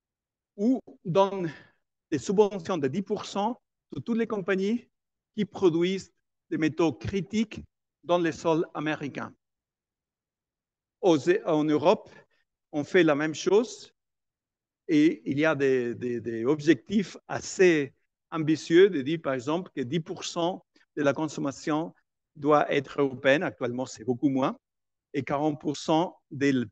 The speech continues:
pro-, des, de la, des processing, du traitement doit être européen. On est très, très, très loin de ça.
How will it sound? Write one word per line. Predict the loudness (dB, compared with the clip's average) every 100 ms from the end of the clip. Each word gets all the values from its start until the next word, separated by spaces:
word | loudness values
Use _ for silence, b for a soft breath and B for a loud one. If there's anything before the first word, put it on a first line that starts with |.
| _
pro-, | 6 6 6
des, | 6 6 6 2 -4
de | -2
la, | 0 0 -2
des | -8 -8
processing, | -6 0 0 0 -8 -10 -10
du | -10
traitement | 0 2 2 0 -2 -2 _ _
doit | -2 0
être | 0 -4
européen. | -6 -6 -4 -6 -8 _
On | -14
est | -10 -12 _
très, | -4
très, | -4 -2 -8
très | -2
loin | 0 0
de | -4
ça. | -10